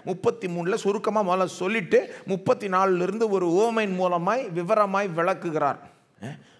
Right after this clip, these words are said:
முப்பத்தி மூணுல இப்ப நான் சொன்ன ஐடியாவை தான் சுருக்கமா சொல்றாரு அவர். பாருங்க, முப்பத்தி மூணுல இது அவருடைய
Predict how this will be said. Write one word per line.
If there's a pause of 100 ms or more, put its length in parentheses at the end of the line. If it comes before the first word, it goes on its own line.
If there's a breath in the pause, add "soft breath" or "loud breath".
(120)
முப்பத்தி
மூணுல
இப்ப
நான்
சொன்ன
ஐடியாவை
தான்
சுருக்கமா
சொல்றாரு
அவர்.
பாருங்க,
முப்பத்தி
மூணுல (720 loud breath)
இது
அவருடைய